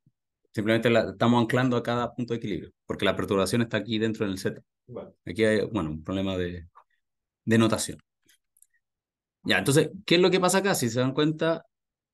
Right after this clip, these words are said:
Speaker 1: este término de factor común nunca va a ser cero, lo vamos a poder descartar, y lo que tenemos acá, formalmente, lo voy a escribir bien ahora, este término que está acá va a ser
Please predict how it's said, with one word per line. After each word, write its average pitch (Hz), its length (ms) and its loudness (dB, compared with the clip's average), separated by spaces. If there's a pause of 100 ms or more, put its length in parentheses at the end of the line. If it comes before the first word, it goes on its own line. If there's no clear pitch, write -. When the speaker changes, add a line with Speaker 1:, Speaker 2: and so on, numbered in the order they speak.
(480)
Speaker 1:
este 139 300 2
término 151 300 2
de 139 80 0
factor 120 320 -6
común 185 480 0
nunca 131 300 0
va 117 80 0
a - 20 -4
ser 117 160 -4
cero, 175 340 -4 (320)
lo 92 100 -4
vamos 92 180 -2
a - 40 -12
poder 95 140 -2
descartar, 156 600 -2 (300)
y 127 140 0
lo 127 100 4
que 120 120 2
tenemos 139 360 4
acá, 165 420 -2 (1040)
formalmente, 135 960 0
lo 98 100 -4
voy 101 80 0
a 98 40 -4
escribir 107 300 -2
bien 110 160 0
ahora, 127 320 -4 (680)
este 104 240 -6
término 113 260 0
que 110 80 -2
está 110 180 -4
acá 120 220 -2
va 104 80 0
a 98 40 -6
ser 104 280 -2